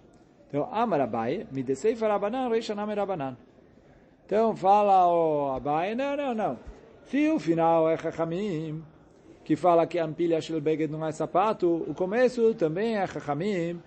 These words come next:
e kava kitea não deveria ser sapato." E aí, então, como Abaye vai resolver a pergunta de kava kitea?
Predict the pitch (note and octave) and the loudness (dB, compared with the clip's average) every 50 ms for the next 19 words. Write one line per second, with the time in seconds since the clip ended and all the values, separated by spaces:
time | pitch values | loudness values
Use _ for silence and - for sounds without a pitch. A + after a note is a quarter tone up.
0 | - - - - - - C#3 - G#3 A3 A3+ A3 F#3+ - F3 E3 - G#3 A3+ A3+ | -20 -20 -20 -18 -10 -8 -2 2 2 2 4 2 0 0 -2 0 2 2 4 4
1 | G#3 F#3 F3+ G3 A#3 C4 C4 A#3+ G#3+ F#3+ E3 E3 E3 D#3 F3 A3 A3+ G3+ F3+ E3 | 2 0 0 0 0 0 2 4 4 4 4 4 2 2 2 2 2 2 2 0
2 | - - F#3 G3+ G#3+ F3 D#3 - - - F3+ D#3+ - - D3 C#3 B2 - - - | 0 -2 0 0 0 -2 -6 -8 -4 -2 -2 -2 0 -2 -2 -2 -2 -4 -8 -16
3 | F2+ - - _ - - - - - - - - - - - - - - - - | -18 -18 -20 _ -20 -20 -20 -20 -20 -20 -20 -20 -20 -20 -20 -20 -20 -20 -20 -20
4 | - - - - C3+ C#3 D3+ F3 F#3+ D3+ E3 D#3+ C3+ E3 F#3 F#3+ F3 D#3+ E3+ E3 | -20 -12 -2 2 4 6 6 6 6 6 4 4 4 4 4 4 4 4 4 4
5 | E3 D3+ D3+ E3+ E3 C#3 D3 C#3 D3+ C#3 C3 A2+ D3 E3+ E3+ D#3 C#3+ C#3 C3+ C3+ | 4 4 2 2 0 0 0 0 0 0 0 2 2 2 2 2 2 0 -2 -6
6 | A#2+ - C3 B2+ C3 D#3 D#3 D3 B2+ A2+ A2+ - C3+ B2+ A#2+ A#2 A#2 - - - | -8 -6 -6 -4 -4 -4 -4 -4 -8 -8 -8 -8 -6 -6 -6 -6 -10 -12 -14 -8
7 | - A#2+ A#2+ B2 C#3 F3+ A#3 C4+ | -4 0 2 2 2 2 0 -2